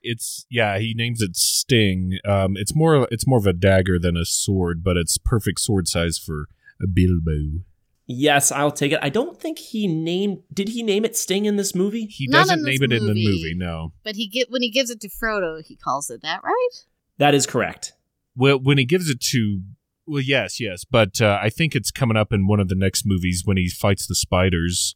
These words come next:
Speaker 3: Oh,
Speaker 1: um, that he
Speaker 3: yeah.
Speaker 1: en-, ends up naming it Sting, I think?
Speaker 3: Yeah. But you, you guys are correct. It's not in this movie.
Speaker 1: Yeah.
Speaker 2: Yeah, at this point, it's an elf-made sword that glows blue near orcs, but it is the one that we know and recognize. Uh, question number twelve.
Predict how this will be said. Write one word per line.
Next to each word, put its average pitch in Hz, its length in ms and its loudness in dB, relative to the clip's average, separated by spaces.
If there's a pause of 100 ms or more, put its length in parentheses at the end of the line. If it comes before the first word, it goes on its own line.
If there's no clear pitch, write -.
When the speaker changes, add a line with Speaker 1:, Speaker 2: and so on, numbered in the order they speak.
(160)
Speaker 3:
Oh, 185 480 -4
Speaker 1:
um, 92 280 4
that 87 180 2
he 92 200 2
Speaker 3:
yeah. 92 40 2
Speaker 1:
en-, 92 160 0
ends 95 180 0
up 95 140 2
naming 92 300 0
it 87 100 -6
Sting, 92 420 -2
I 82 60 -4 (380)
think? 151 340 2 (220)
Speaker 3:
Yeah. 156 300 -2 (180)
But 247 140 2
you, 277 160 0 (280)
you 269 160 -10
guys 277 220 2
are 254 120 2
correct. 185 280 0
It's 170 100 -14
not 185 220 -4
in 185 160 -6
this 151 200 -8
movie. 127 440 -6 (100)
Speaker 1:
Yeah. 80 280 -4 (440)
Speaker 2:
Yeah, 135 240 4
at 123 60 2
this 156 120 2
point, 156 220 2
it's 139 120 0
an 135 60 -2
elf-made 139 400 2
sword 135 240 2
that 117 100 2
glows 123 260 2
blue 123 240 0
near 117 200 0
orcs, 107 400 -2
but 110 220 0
it 127 140 4
is 123 400 0 (160)
the 127 100 0
one 117 220 0
that 104 220 0 (180)
we 123 180 0
know 110 180 4
and 101 80 0
recognize. 90 640 -8 (600)
Uh, 131 300 2
question 185 280 2
number 143 140 2
twelve. 127 420 2